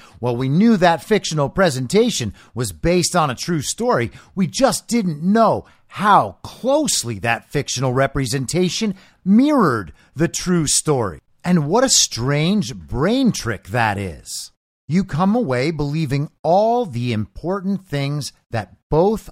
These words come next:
Oppenheimer pieces were designed to convince you were true. The bomb is real and a result of some devastating brilliance. We can all be wiped out at one time and will be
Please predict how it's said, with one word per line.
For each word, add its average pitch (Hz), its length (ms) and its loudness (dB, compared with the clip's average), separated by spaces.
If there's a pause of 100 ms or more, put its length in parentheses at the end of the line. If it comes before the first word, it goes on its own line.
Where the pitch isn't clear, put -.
(100)
Oppenheimer 147 800 0
pieces 113 720 -8 (220)
were 156 140 -2
designed 127 760 -2 (340)
to 160 100 0
convince 117 580 0
you 135 140 -2
were 139 200 0
true. 185 500 -2 (480)
The 147 100 2
bomb 117 440 0
is 135 280 0
real 113 540 -4
and 165 180 0
a 180 60 4
result 156 720 0 (180)
of 165 220 2
some 160 480 0
devastating 165 840 0
brilliance. 107 960 -2 (400)
We 147 100 0
can 170 220 2 (120)
all 165 300 2
be 165 240 0
wiped 147 560 0
out 165 400 0
at 117 200 -8
one 160 500 2
time 139 480 -2 (320)
and 147 300 2
will 208 300 2
be 110 320 -6